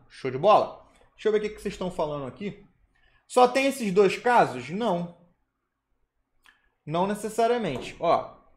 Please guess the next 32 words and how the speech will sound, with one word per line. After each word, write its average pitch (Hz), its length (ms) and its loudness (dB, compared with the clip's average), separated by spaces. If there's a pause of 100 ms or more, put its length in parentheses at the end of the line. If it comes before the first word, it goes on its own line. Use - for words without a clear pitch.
a 160 40 -6
gente 175 220 -6
pode 208 300 2
ter 185 500 -2 (960)
o 160 120 -8
seguinte. 147 720 -8 (1300)
A 147 100 0
gente 175 200 -2
também 208 280 2
pode 214 320 4
ter 196 140 0
o 196 100 4
caso, 127 580 2
olha 143 260 0
só, 117 260 -4
a - 40 -16
gente - 140 -16
também 165 240 -6
pode 196 280 -2
ter 202 140 -2
o 196 80 0
caso 127 480 -2 (600)
quando 190 300 2
ela 190 160 2
encosta 170 500 2
o 165 100 0
eixo 165 260 -4
x - 480 -10 (160)
em 175 160 -4
uma 180 340 0
única 240 500 2
vez, 135 580 -6